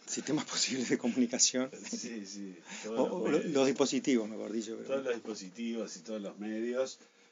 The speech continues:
Speaker 2: Y ha funcionado bien, la verdad. Pero está, yo qué sé.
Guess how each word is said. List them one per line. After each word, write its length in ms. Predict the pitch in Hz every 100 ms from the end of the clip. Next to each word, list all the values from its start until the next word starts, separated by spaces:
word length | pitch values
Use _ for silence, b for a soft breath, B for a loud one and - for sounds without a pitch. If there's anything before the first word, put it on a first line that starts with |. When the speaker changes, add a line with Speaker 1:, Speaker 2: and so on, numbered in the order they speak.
| b 139
Speaker 2:
Y 180 | 131
ha 200 | 131 151
funcionado 460 | 175 208 117 104 92
bien, 300 | 107 135 95 - _
la 100 | 90
verdad. 280 | 92 110 87 - _ _
Pero 840 | 110 101 101 95 95 92 90 87
está, 360 | 82 - 113 95
yo 120 | 95
qué 80 | 107
sé. 220 | - 78